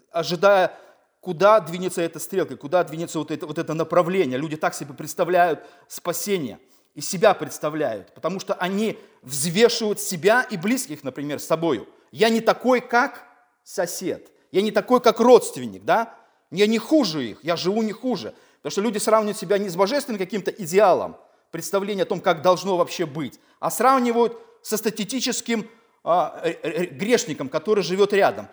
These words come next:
Поэтому на уровне статистического грешникова ты, в принципе, неплохо выглядишь.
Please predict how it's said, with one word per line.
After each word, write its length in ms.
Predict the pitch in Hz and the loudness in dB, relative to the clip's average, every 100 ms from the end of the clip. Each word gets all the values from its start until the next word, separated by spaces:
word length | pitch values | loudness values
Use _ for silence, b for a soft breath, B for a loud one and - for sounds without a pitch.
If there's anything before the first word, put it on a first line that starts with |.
| b - | b -6
Поэтому 420 | 185 226 214 - B - | -2 0 0 -2 B -8
на 160 | 185 | -4
уровне 440 | 208 254 226 208 196 | 0 2 4 2 -2
статистического 600 | 180 202 247 196 202 180 | -6 -10 -8 -6 -2 -2
грешникова 760 | 160 262 262 202 156 127 104 - | -2 -4 -4 -4 -2 -2 -2 -4
ты, 120 | 240 | -2
в 140 | 226 | -2
принципе, 300 | 233 233 214 | -4 -8 -8
неплохо 320 | 208 202 202 | -4 -2 -2
выглядишь. 440 | 175 127 92 78 | -4 -6 -10 -14